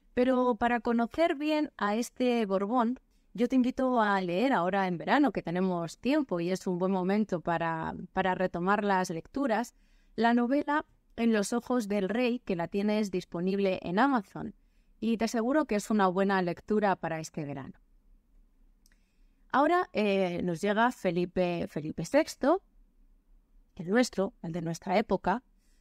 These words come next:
me refiero, y hace una nueva elección. Em, tras su proclamación, eh, porque recuerda que a los reyes no se les corona, sino que se le-, les proclama.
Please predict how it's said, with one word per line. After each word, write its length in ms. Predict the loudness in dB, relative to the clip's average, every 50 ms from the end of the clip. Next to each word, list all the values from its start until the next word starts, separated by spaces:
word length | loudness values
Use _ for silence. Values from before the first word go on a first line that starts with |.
| _ _ _ _
me 80 | -10 -8
refiero, 580 | -8 -8 -6 -2 2 2 2 2 2 -2 -6 -10 _ _ _ _ _ _ _
y 160 | 0 4 4
hace 360 | 4 4 4 2 2 2 2 2
una 240 | 2 2 2 2
nueva 340 | 2 2 2 2 2 2 0
elección. 800 | 0 -4 -8 -10 -12 -8 -2 0 2 2 2 0 -2 -6 -10 -12 _ _ _ _ _ _ _ _ -2
Em, 1040 | 0 0 2 2 0 0 0 0 2 2 2 2 2 2 2 2 2 0 -2 -4 -6 -10 _ _ _ _ _ _ _ _ _ -20 -20 -20 -20 _ _ _ _ _ _ 0
tras 220 | 2 2 2 2
su 220 | 0 0 0 0 0 0
proclamación, 920 | -2 -2 0 0 2 2 2 0 -2 -2 -2 0 0 2 2 2 0 -2 -6 _ _ _ _ _ _ -6
eh, 480 | -2 0 0 0 2 2 0 0 0 -2
porque 240 | -4 -8 -4 -2 -2
recuerda 400 | -2 -2 -2 -2 -2 -2 0 0
que 80 | 0 0
a 20 |
los 140 | -2 -2 -2
reyes 400 | 0 0 0 2 0 0 0 -2
no 200 | -2 -2 -2 -2
se 200 | -2 -2 -2 -2
les 400 | -2 0 -2 -2 -2 -2 -4 -8
corona, 600 | -12 -12 -8 -6 -2 2 2 4 4 4 2 0 -2
sino 320 | -4 -6 -6 -6 -6 -6
que 100 | -6 -8
se 180 | -8 -6 -6 -6
le-, 220 | -6 -6 -8 -8 -8
les 280 | -6 -8 -8 -8 -10
proclama. 580 | _ -10 -8 -4 0 2 4 4 4 0 -2